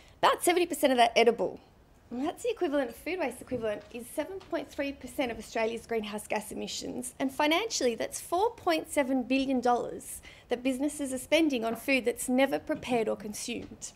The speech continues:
So our solution is Forkful, <laughs> and it's really simple. A venue shares surplus unsold food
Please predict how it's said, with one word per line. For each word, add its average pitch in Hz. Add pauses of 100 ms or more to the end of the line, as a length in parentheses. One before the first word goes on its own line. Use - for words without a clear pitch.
(1200)
So -
our 330
solution 359
is 427
Forkful, - (100)
<laughs> -
and 247
it's 294
really 320
simple. 247 (560)
A 240
venue 294
shares 247 (100)
surplus 254
unsold 247
food 214